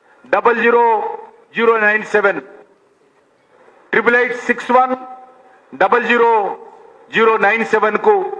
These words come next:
రైతులందరూ కూడా ఫోన్ చేసి మరి మీ వివరాలన్నిటిని కూడా భారతీయ జనతా పార్టీ కార్యాలయంలో ఒక ప్రత్యేకమైనటువంటి విభాగాన్ని భారతీయ జనతా కిసాన్ మోర్చా ఆధ్వర్యంలో మేము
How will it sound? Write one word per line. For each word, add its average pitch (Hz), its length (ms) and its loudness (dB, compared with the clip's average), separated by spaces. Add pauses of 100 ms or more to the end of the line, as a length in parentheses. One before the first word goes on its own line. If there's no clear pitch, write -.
(520)
రైతులందరూ 214 680 0
కూడా 220 140 2 (580)
ఫోన్ 226 280 2
చేసి 214 300 0 (760)
మరి 208 180 2 (320)
మీ 190 160 0
వివరాలన్నిటిని 214 720 -2
కూడా 214 160 2 (760)
భారతీయ 202 320 2
జనతా 196 240 0 (100)
పార్టీ 185 260 0
కార్యాలయంలో 196 500 2 (640)
ఒక 180 180 -2
ప్రత్యేకమైనటువంటి 196 880 0
విభాగాన్ని 202 500 2 (760)
భారతీయ 214 360 0
జనతా 208 260 2 (160)
కిసాన్ 220 380 0
మోర్చా 202 280 0
ఆధ్వర్యంలో 190 460 2 (440)
మేము 165 140 -2